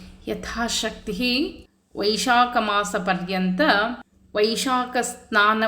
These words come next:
ವ್ರತಮಹಂ ಕರಿಷ್ಯೆ" ಅಂಥೇಳಿ ಮೊದಲೇ ದಿನ ಸಂಕಲ್ಪವನ್ನ ಮಾಡ್ಕೊಳ್ಬೇಕು. ಒಂದ್ಸಲ ಸಂಕಲ್ಪ ಮಾಡಿದ್ಮೇಲೆ ತಪ್ಪಿಸ್ಲಿಕ್ಕೆ ಹೋಗ್ಬಾರ್ದು.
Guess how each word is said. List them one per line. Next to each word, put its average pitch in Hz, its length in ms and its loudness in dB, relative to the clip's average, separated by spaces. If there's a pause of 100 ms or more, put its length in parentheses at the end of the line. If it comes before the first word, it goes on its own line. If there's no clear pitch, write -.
ವ್ರತಮಹಂ 208 680 -2
ಕರಿಷ್ಯೆ" 202 640 -2
ಅಂಥೇಳಿ 247 720 0 (300)
ಮೊದಲೇ 202 320 2
ದಿನ 196 140 0 (180)
ಸಂಕಲ್ಪವನ್ನ 185 680 0
ಮಾಡ್ಕೊಳ್ಬೇಕು. 180 600 -2
ಒಂದ್ಸಲ 220 420 0
ಸಂಕಲ್ಪ 190 500 -4
ಮಾಡಿದ್ಮೇಲೆ 185 540 2 (520)
ತಪ್ಪಿಸ್ಲಿಕ್ಕೆ 185 560 -6
ಹೋಗ್ಬಾರ್ದು. 175 1000 -2